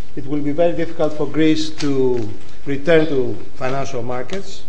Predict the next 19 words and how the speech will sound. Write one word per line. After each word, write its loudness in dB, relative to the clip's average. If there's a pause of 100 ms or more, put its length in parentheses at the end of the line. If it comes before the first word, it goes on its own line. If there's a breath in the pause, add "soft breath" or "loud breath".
(640 loud breath)
And, 0
uh, 0 (420 loud breath)
although 4
it 0
is 0
imperative 0
that 0
Greece 0
should -2
aim 2
to -2
return -2
to -4
financial -2
markets -2
as -2
soon -2
as -2
possible. -2